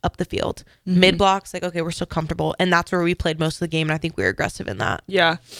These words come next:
Speaker 2: And, like, today in film, our coach has just been saying, you know, our reverse pressure has gotten a lot
Speaker 1: Mm-hmm.
Speaker 2: better. And I can just tell from you and everyone else, like, it's been helping so much. Like, just
Speaker 1: Well, yeah,
Speaker 2: in
Speaker 1: I think
Speaker 2: general.
Speaker 1: that just takes the stress off.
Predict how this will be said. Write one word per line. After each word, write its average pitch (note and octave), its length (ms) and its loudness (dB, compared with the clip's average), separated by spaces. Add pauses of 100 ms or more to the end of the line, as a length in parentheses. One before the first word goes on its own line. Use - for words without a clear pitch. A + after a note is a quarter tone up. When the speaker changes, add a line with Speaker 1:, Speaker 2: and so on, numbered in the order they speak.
(200)
Speaker 2:
And, G#3+ 240 4
like, F#3+ 360 0
today F#3+ 300 4
in F3 120 -2
film, E3+ 500 0 (100)
our F3+ 100 0
coach F#3 220 -2
has F#3+ 120 2
just F3+ 220 0
been E3 320 0 (380)
saying, E3+ 420 0
you F3 60 -2
know, E3+ 140 2
our F3 160 4
reverse F3 380 2
pressure F#3 500 0
has F3+ 180 -2
gotten E3 240 2
a E3+ 60 2
lot D#3+ 160 0
Speaker 1:
Mm-hmm. E3 80 -4
Speaker 2:
better. F3 240 -2 (440)
And G3+ 80 4
I G3 60 6
can G#3 140 4
just F#3+ 160 0
tell F#3+ 160 4
from F3+ 200 -2
you F3 340 2
and E3 120 -2
everyone E3+ 340 -6
else, D#3+ 320 -10
like, - 280 -6 (480)
it's F#3+ 100 0
been - 140 2
helping F3 340 0
so - 160 -4
much. F3+ 340 -6 (440)
Like, - 160 -8
just F#3 160 0
Speaker 1:
Well, F#3+ 60 4
yeah, F3 80 6
Speaker 2:
in E3 80 -2
Speaker 1:
I F3+ 120 2
think F#3 40 -4
Speaker 2:
general. E3+ 200 4
Speaker 1:
that E3+ 120 2
just F3+ 60 -4
takes F#3 200 0
the E3+ 80 -4
stress E3+ 360 -2
off. D#3 360 -4